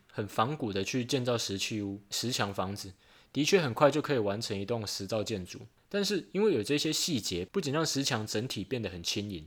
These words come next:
空间上也因此有了通透性。在保有石墙感受的时候，还可以结合日本纸门这样一个效果。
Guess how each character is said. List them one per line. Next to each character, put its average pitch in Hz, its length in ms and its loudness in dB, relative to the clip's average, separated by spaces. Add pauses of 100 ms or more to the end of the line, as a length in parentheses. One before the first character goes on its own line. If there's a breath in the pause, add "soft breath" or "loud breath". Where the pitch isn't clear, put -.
(140)
空 170 200 0
间 160 180 0
上 156 200 2
也 101 60 0
因 113 140 -2
此 123 140 -4
有 104 100 0
了 87 60 -2
通 110 220 -6
透 113 160 -2
性。 92 240 -6 (160)
在 202 120 0
保 180 160 4
有 190 100 8
石 - 240 2
墙 156 220 2
感 117 200 2
受 135 180 2
的 113 60 2
时 - 120 0
候， 113 120 4
还 165 100 0
可 226 80 4
以 214 40 6
结 165 180 4
合 180 100 6
日 202 160 4
本 151 200 2
纸 131 200 -2
门 101 180 -2
这 165 80 2
样 151 80 2
一 - 20 0
个 131 60 0
效 127 320 4
果。 85 260 -6